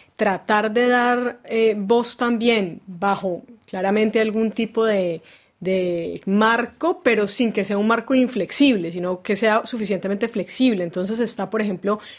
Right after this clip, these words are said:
la literatura infantil, que buscamos hacer, eh, muchas cosas un poco más imaginativas y un poco más que, que volvamos como a, a ciertas historias de antes para los niños, que no,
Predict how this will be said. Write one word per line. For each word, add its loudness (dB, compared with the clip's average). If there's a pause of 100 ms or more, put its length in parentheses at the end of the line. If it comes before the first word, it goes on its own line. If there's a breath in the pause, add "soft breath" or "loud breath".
la 2
literatura 0
infantil, 0 (320 loud breath)
que 2
buscamos 0
hacer, 0 (680 loud breath)
eh, -8 (220)
muchas 4
cosas 2
un 2
poco 2
más 2
imaginativas 4
y 0
un -4
poco 0
más 2
que, 0
que 0
volvamos 2
como 2
a, -2
a -8
ciertas 0
historias 2
de 4
antes -2
para 0
los -2
niños, -2
que 2
no, -4